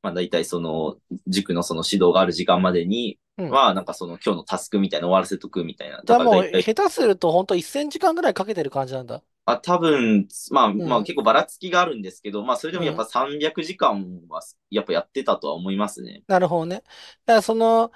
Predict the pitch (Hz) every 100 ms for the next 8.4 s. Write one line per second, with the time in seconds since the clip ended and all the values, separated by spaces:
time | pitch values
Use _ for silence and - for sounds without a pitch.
0 | _ - - 320 381 381 - 240 196 196
1 | 190 190 - 233 294 381 330 196 175 -
2 | 175 147 185 190 196 208 165 - - 156
3 | 147 151 165 - 233 294 320 190 156 156
4 | 156 180 185 185 - - _ - 277 254
5 | 196 180 160 277 269 302 220 214 240 247
6 | 160 151 180 151 151 143 131 - 175 180
7 | 175 185 _ 185 170 - - - 220 170
8 | 147 143 143